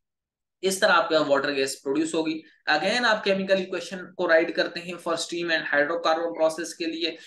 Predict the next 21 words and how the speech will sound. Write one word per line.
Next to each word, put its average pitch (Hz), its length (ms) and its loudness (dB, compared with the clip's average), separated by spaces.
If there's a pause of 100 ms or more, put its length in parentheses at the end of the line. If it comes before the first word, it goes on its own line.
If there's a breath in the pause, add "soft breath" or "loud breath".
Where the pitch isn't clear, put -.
(160 loud breath)
अपने 156 240 -2
method 151 400 0
को 175 180 -2
write - 320 0
करने 165 300 -6
के 160 100 -4
लिए, 160 320 0 (200)
और 147 300 2
डी 151 140 0
स्टूडेंट 151 280 -6
यहाँ 143 140 0
आपने 151 160 -8
सी - 180 -8
एच - 160 -12
four 147 180 2
methane 147 480 -4
को 196 140 0
राइट 180 520 -2
किया 175 120 0
because 151 340 -2
ninety 180 560 -2